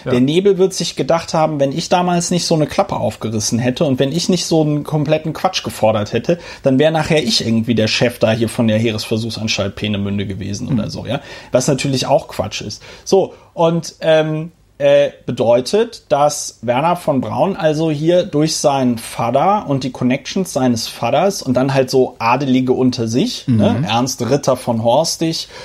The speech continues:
Speaker 2: Magnus von Braun, der, also der,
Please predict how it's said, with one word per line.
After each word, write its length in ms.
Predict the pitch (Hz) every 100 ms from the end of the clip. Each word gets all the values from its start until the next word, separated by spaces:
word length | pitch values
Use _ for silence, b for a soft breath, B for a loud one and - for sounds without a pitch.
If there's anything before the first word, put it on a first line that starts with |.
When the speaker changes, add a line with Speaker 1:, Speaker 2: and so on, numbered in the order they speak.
| B B -
Speaker 2:
Magnus 640 | 117 113 139 156 151 143
von 320 | - 139 123
Braun, 420 | 110 107 127 196 160
der, 360 | 120 117 110
also 320 | 120 113 110
der, 300 | 107 113 110